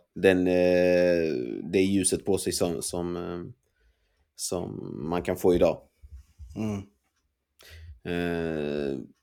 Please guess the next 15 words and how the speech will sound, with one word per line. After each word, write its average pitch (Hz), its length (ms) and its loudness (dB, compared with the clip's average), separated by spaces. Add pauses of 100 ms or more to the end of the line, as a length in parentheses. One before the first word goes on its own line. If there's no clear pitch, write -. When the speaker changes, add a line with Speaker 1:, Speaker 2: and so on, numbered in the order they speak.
(420)
Speaker 1:
sen 131 160 4
spridningen 113 440 2
i 104 40 2
sig, 80 220 0
alltså, 90 200 -2
jag, 85 240 0 (1200)
jag 85 200 0
är 76 140 -2
up - 80 -18
for 95 200 -2
it, - 120 -10
alltså. - 260 -14
Speaker 2:
<laughs> - 60 -20 (3000)
Grejen 175 340 12
Speaker 1:
Men 202 80 12